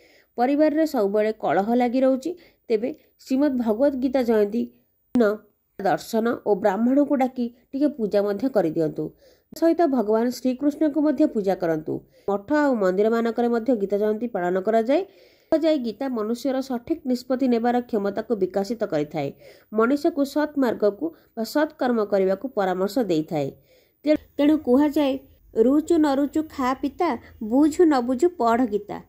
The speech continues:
ପିତା ଯେତେ ଅରୁଚି ହେଲେ ବି ଆମ ଶରୀର ପାଇଁ ଯେମିତି ଲାଭଦାୟକ, ତେଣୁ ଆମେ ତାଙ୍କୁ ଖା-, ଆମେ ତାକୁ ଖାଇଥାଉ। ଠିକ୍ ସେହିପରି ଗୀତାର ଶ୍ଳୋକ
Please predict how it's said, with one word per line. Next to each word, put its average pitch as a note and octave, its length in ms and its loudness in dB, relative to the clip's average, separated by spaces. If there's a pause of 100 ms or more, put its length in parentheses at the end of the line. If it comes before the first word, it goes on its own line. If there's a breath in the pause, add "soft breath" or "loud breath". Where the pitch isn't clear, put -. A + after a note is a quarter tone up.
(300 soft breath)
ପିତା C4+ 420 0
ଯେତେ C4+ 320 0
ଅରୁଚି C4 480 2 (100)
ହେଲେ A#3 240 2
ବି B3+ 260 -4 (160 loud breath)
ଆମ A#3 180 2
ଶରୀର B3 400 2
ପାଇଁ D4 280 2
ଯେମିତି C#4 320 0
ଲାଭଦାୟକ, B3 720 0 (300 loud breath)
ତେଣୁ D4+ 260 2
ଆମେ G#3+ 200 2
ତାଙ୍କୁ C#4 300 0
ଖା-, - 240 -8 (200)
ଆମେ C4 140 2
ତାକୁ D#4+ 280 0
ଖାଇଥାଉ। D4 560 2 (640 soft breath)
ଠିକ୍ F#4+ 160 2
ସେହିପରି B3 460 2 (300 soft breath)
ଗୀତାର D#4 380 0
ଶ୍ଳୋକ C4 480 0